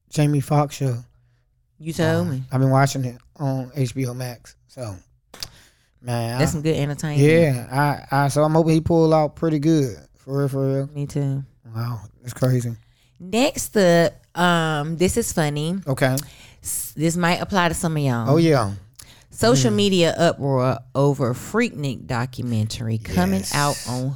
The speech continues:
Speaker 2: Hulu.
Speaker 1: On Hulu.
Speaker 2: Professionals all over control, all over, um, the country took to social media to express their cause for concern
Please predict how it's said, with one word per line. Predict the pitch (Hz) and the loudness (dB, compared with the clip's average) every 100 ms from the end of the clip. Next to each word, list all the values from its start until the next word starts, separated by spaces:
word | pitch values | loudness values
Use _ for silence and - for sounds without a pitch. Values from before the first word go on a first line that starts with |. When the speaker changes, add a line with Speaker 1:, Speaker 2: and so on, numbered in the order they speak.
| 120 | -6
Speaker 2:
Hulu. | 123 98 98 | -6 -6 -6
Speaker 1:
On | 110 135 | -6 -6
Hulu. | - 160 151 131 143 165 113 95 _ - | -4 -2 -2 -2 0 0 -2 -10 _ -4
Speaker 2:
Professionals | 113 110 175 175 170 165 165 | -2 2 2 2 0 -2 0
all | - 147 151 160 | 2 4 6 6
over | 156 156 160 151 - _ _ _ - | 4 4 2 0 -4 _ _ _ -4
control, | - 156 - 180 - | -2 0 2 2 4
all | 143 165 190 - | 4 4 4 4
over, | 190 180 147 131 127 143 151 - - - - _ _ _ _ _ _ _ _ _ _ | 4 6 4 4 2 0 -4 -12 -14 -16 -20 _ _ _ _ _ _ _ _ _ _
um, | 160 160 147 139 | 4 6 6 4
the | 147 | 2
country | 160 240 208 175 | 2 2 2 2
took | 156 233 - | 0 0 0
to | 190 | 0
social | 175 170 165 | 2 2 0
media | 160 151 151 | 0 2 2
to | 156 | 0
express | 135 - 185 185 | 0 2 0 2
their | 143 | -2
cause | - 170 170 - | 0 2 2 0
for | 170 | -4
concern | 160 139 143 - 269 277 147 123 131 | -4 -6 -6 -2 0 0 0 0 -4